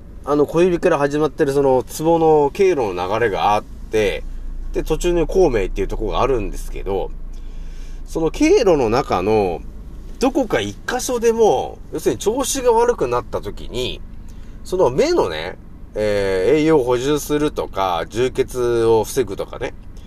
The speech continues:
えー、そういう役割をしてる経路のエネルギーが低下するわけよ。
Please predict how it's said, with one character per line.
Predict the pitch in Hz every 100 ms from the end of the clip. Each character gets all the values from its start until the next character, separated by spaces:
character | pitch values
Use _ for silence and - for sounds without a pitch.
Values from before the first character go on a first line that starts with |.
| - - - -
え | 95 92
ー、 | 90
そ | 180 202
う | 214
い | 208
う | 233 156 90 - 87 90
役 | 90 113 262
割 | 269 254 196
を | 139 110
し | -
て | 127 113
る | 139 113 90 73 69
経 | 196 202 185 160
路 | 135 101
の | 104 123 92 - -
エ | 107
ネ | 170 214
ル | 175
ギ | 110 95
ー | 85
が | 76
低 | 160
下 | 147 131
す | 131
る | 117
わ | 92
け |
よ。 | 62